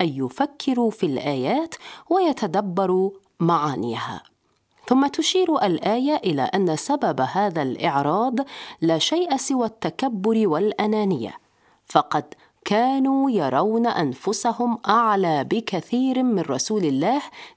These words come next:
لذلك لم يصغوا إلى قوله: "وما حمله من كلام الله لهم". ولذا فإن المستفاد من هذه الآية أن الشخصيات المتكبرة لا تملك الاستعداد لسماع الحق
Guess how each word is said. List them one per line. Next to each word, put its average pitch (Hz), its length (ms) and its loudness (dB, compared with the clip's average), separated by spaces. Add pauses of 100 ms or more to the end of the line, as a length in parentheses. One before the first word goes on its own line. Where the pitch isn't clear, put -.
لذلك 147 680 0 (280)
لم 320 320 2
يصغوا 247 640 2
إلى 139 460 0
قوله: 196 640 2 (420)
"وما 190 500 4
حمله 214 1040 2
من 170 180 2
كلام 143 400 -2
الله 127 360 -6
لهم". 262 460 0 (540)
ولذا 330 440 4
فإن 170 320 0
المستفاد 185 800 0
من 208 440 2
هذه 170 520 -2 (100)
الآية 254 720 0
أن 151 140 2
الشخصيات 277 880 -2
المتكبرة 233 1300 0 (360)
لا 151 220 2
تملك 285 580 0
الاستعداد 170 1080 0
لسماع 196 760 0
الحق - 440 -4